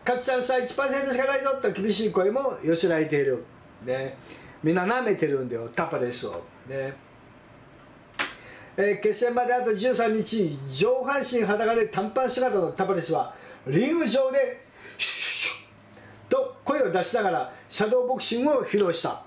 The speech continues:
ね。かなり絶好調なものをね、あの、世界に見せたわけです。さあ、これを見ている皆さん、ね、えー、ここで動体視力検査、タパレスは何人いる？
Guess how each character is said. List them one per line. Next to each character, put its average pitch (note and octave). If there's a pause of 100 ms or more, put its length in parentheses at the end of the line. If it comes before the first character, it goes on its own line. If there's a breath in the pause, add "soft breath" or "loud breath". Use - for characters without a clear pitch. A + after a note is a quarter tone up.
(560)
ね。 B2+ (880 loud breath)
か C#4+
な D4+
り F#3+
絶 E3
好 G#3
調 F#3
な D#3
も D3+
の C#3
を B2
ね、 F#3
あ E3+
の、 D#3
世 F#3
界 D#3
に B2+ (500)
見 E3+
せ E3
た D#3+
わ C3+
け B2+
で A#2+
す。 - (380 loud breath)
さ -
あ、 - (680 loud breath)
こ A#3
れ D#4+
を E4
見 E4
て D#4
い C4
る G3
皆 F3+
さ E3+ (300)
ん、 C#3+
ね、 F3+ (180)
え G3
ー、 -
こ A3+
こ B3
で A#3+
動 C4
体 D#4+
視 D4+
力 A#3+
検 C#4
査、 - (420 loud breath)
タ D#4
パ D#4+
レ C#4+
ス G3
は D3
何 B3
人 E4
い D#4+
る？ D4